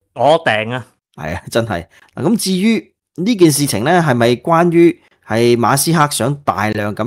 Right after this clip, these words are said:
Speaker 2: 樣削減開支呢？咁推特係冇回應嘅。咁當然最搞笑呢，推特冇回應，但係嗰間拍賣公司呢嘅C E O就話，哦，呢次拍賣呢，同推特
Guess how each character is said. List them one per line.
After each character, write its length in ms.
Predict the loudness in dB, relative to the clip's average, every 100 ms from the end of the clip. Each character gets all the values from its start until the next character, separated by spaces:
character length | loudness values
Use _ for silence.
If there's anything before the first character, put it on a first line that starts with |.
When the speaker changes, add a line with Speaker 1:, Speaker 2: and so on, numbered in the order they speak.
| -2
Speaker 2:
樣 60 |
削 200 | -2 -4 -6 -4
減 240 | -4 -2
開 300 | 0 2 2
支 240 | -2 -2
呢？ 140 | -2 -2 _ _ _
咁 140 | -6 -2
推 140 | 0 0
特 100 | 0
係 140 | -2 -6
冇 180 | -6
回 100 | -6
應 140 | -6 -4
嘅。 120 | -4 -4 _ -8
咁 160 | -2
當 180 | 2 2
然 180 | 2 0 -4 _ _
最 180 | -8 -4
搞 200 | -2 -2
笑 200 | -2 -6
呢， 120 | -6 -10 _ _
推 220 | 0 4 4
特 80 |
冇 260 | 2 0 -4
回 60 | -2
應， 160 | -4 -4
但 120 | -4
係 80 | -2
嗰 40 |
間 120 | -2 0
拍 160 | -2
賣 280 | -2 -2 -4
公 220 | -2 -2
司 160 | -2 0
呢 100 | -2
嘅 120 | -2
C 160 | -4 -2
E 60 | 0
O 100 | 2
就 80 | 0
話， 60 |
哦， 680 | 2 2 4 4 2 0 -6 _ _ _ -6
呢 60 |
次 140 | -4 -2
拍 100 | 0
賣 200 | 0 0
呢， 100 | 0
同 300 | -4 -8 -10 -14 _ _
推 240 | -4 -2 0
特 140 | -4